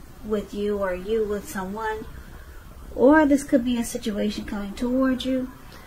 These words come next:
But it look, it looks like you could be faced with a challenge of, um, some disappointment here. Some loss, regret with the Five of Cups, uh, feeling abandoned or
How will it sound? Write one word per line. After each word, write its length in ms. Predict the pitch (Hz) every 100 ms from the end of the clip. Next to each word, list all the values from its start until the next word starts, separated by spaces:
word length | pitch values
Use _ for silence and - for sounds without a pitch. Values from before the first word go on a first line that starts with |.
| - - -
But 200 | 233 269
it 120 | 233
look, 260 | 262 302 -
it 360 | 277 240 240 233
looks 280 | 285 320
like 280 | 277 240 240
you 80 | 233
could 260 | - 233 226
be 140 | 220
faced 1040 | 214 - 247 247 247 - - - - - - -
with 300 | 214 226 196
a 60 |
challenge 600 | - 277 269 254 226 220
of, 440 | - 214 208 208 214 - - - - - -
um, 160 | - 185
some 200 | - 202
disappointment 680 | 226 226 - 269 254 202 170
here. 240 | 180 - - - - - - - - - - - - - - - - -
Some 240 | - 196
loss, 360 | 214 220 240 -
regret 560 | 208 - 220 226 -
with 140 | - 240
the 80 | 233
Five 320 | 254 233 240
of 160 | 233
Cups, 500 | - 254 247 - - - - 220
uh, 160 | 196
feeling 380 | 196 240 240 220
abandoned 540 | 185 226 233 247 254
or 260 | 226 214 214